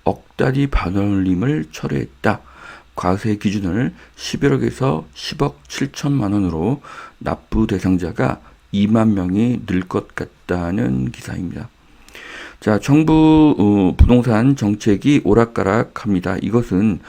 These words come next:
정책의 기조가 흔들린다는 것인데요. 결국 지지도와 표를 의식한 결과입니다.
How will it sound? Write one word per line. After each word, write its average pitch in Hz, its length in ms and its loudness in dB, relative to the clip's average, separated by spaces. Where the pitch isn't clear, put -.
정책의 110 640 0
기조가 95 560 0
흔들린다는 139 680 2
것인데요. 95 680 0
결국 92 580 2
지지도와 107 600 0
표를 131 420 6
의식한 117 540 0
결과입니다. 95 640 0